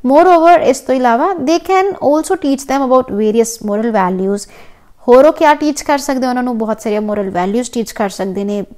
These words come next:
ਅੱਛਾ ਬਿਹੇਵੀਅਰ ਟੀਚ ਕਰ ਸਕਦੇ ਆ, ਹਿਸਟਰੀ ਬਾਰੇ ਦੱਸ ਸਕਦੇ ਆ, ਹੈ ਨਾ? ਆਪਾਂ ਨੂੰ ਵੀ ਆਪਣੇ ਮੰਮਾ ਪਾਪਾ, ਆਪਣੇ ਦਾਦਾ ਦਾਦੀ ਦੱਸਦੇ ਆ ਨਾ, "ਸਾਡੇ ਟਾਈਮ ਦੇ ਵਿੱਚ ਤਾਂ ਏਦਾਂ ਹੁੰਦਾ ਸੀ, ਸਾਡੇ ਟਾਈਮ ਦੇ ਵਿੱਚ ਤਾਂ ਅਸੀਂ ਇੰਨੇ ਰੁਪਏ ਦੀ ਇੰਨੀ ਚੀਜ਼ ਲੈ ਆਉਂਦੇ ਸੀ"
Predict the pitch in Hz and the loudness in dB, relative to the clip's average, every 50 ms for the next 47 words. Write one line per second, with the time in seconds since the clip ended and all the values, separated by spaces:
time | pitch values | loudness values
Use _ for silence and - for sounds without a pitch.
0 | - - 226 220 - - 247 226 196 208 196 175 214 208 214 208 247 247 240 240 | -6 -4 -4 -4 -4 -2 -2 -2 -2 -2 -2 0 2 2 2 4 2 2 2 0
1 | 220 190 - - - - 185 - - 190 185 180 190 196 196 196 - - - - | -4 -8 -8 -8 -8 -8 -8 -6 -8 -8 -6 -6 -6 -6 -6 -8 -12 -20 -20 -20
2 | - - - 330 349 349 - - 427 415 392 370 339 320 302 277 262 226 202 - | -20 -4 -2 0 0 0 -2 0 2 2 4 4 4 4 4 4 2 2 0 0
3 | - 214 196 196 185 190 190 180 190 - - - - 233 240 311 - 185 - - | -2 -4 -4 -4 -4 -6 -8 -10 -12 -16 -20 -12 -8 -4 -2 0 0 0 -2 -4
4 | - 233 226 226 220 226 233 208 220 220 226 220 220 202 196 196 202 196 202 196 | -6 -6 -6 -4 -4 -4 -4 -4 -4 -4 -4 -4 -4 -4 -6 -8 -8 -8 -8 -10
5 | 190 - 202 196 190 - 214 208 202 196 202 208 202 202 196 196 202 214 214 214 | -8 -6 -6 -6 -4 -4 -6 -6 -4 -4 -4 -4 -4 -6 -6 -6 -4 -4 -2 -2
6 | 208 233 233 254 262 262 - - - - - - - - - 294 240 233 226 262 | -2 -2 -2 -2 -4 -6 -10 -18 -20 -20 -20 -20 -12 -6 -4 -2 -2 2 4 4
7 | 269 262 269 262 262 254 254 262 254 247 - - - 262 - - 233 233 220 202 | 4 6 4 2 2 2 2 2 2 2 0 -4 -6 -8 -8 -6 -4 -4 -2 -2
8 | 226 220 214 220 208 220 - - 208 202 - 220 214 202 - _ _ - _ _ | -2 -2 -2 -2 -4 -4 -4 -4 -4 -4 -4 -8 -10 -12 -14 _ _ -20 _ _
9 | - - - - - - - - 226 240 240 254 262 247 277 262 254 254 247 247 | -20 -20 -20 -20 -20 -12 -6 -2 0 2 2 2 2 2 2 0 0 0 0 0
10 | 269 240 254 240 - - 254 233 254 240 - 254 247 233 233 233 233 226 220 233 | 2 2 0 -2 -2 -2 -4 -4 -2 -2 0 0 0 0 0 0 0 0 2 2
11 | 226 247 240 220 214 214 226 214 - 240 226 202 196 208 208 202 190 190 190 190 | 2 2 0 0 0 0 0 0 2 0 0 0 0 0 0 0 -2 -2 -2 -2
12 | 196 202 196 196 202 | -2 -2 -2 -4 -6